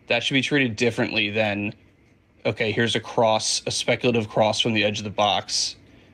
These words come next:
um, that, you know, hits someone's hand one foot in the box. That's, you know, at best, one in fifty, one in a hundred of those is gonna go in. So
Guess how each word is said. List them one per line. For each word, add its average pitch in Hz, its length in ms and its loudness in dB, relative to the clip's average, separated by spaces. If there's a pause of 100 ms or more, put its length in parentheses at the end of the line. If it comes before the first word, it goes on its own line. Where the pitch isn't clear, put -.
(120)
um, 101 420 0 (120)
that, 107 300 0
you 113 80 -2
know, 104 140 0
hits 113 320 -2
someone's 113 640 0
hand 110 600 0
one 113 280 0
foot 110 180 0
in 104 80 -2
the 101 60 -4
box. - 500 -4 (460)
That's, - 280 -4 (840)
you 123 80 0
know, 92 180 0 (800)
at 120 220 -4
best, 113 420 0
one 113 260 2
in 107 220 2
fifty, 113 340 -2
one 107 200 0
in 110 60 0
a 107 60 2
hundred 104 340 0
of 98 60 -4
those 98 260 -2
is 127 80 -4
gonna 104 200 0
go 104 240 2
in. 113 280 0 (440)
So 107 480 2